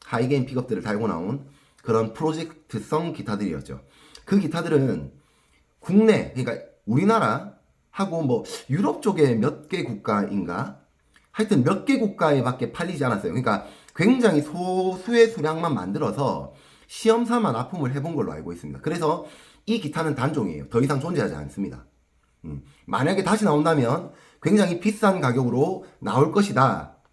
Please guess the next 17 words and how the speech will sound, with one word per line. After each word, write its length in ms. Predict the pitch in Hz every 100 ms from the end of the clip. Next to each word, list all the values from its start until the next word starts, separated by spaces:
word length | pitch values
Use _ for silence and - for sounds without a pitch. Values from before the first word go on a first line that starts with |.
| _ -
라고, 640 | 110 151 175 190 202 196 - _ _ _
어, 420 | - 90 85 78 - -
이에스피 720 | 226 233 - 98 104 147 - -
빌더가 640 | 147 143 92 101 139 -
얘기를 400 | 90 98 117 127
한 100 | 147
적이 180 | 151 -
있습니다. 460 | 71 - 73 65 65 -
음. 160 | 71 62 _ _ _ _ _ _ - _ _ _ _
그렇게 440 | - 185 233 233 196
싼 360 | - 202 214
가격에 300 | 196 139 139 135
나올 260 | 98 120
기타가 480 | - - 123 110 -
아니라는 540 | - 120 196 143 95
기타라는 600 | - - 90 82 82 80
거죠. 300 | 67 65 64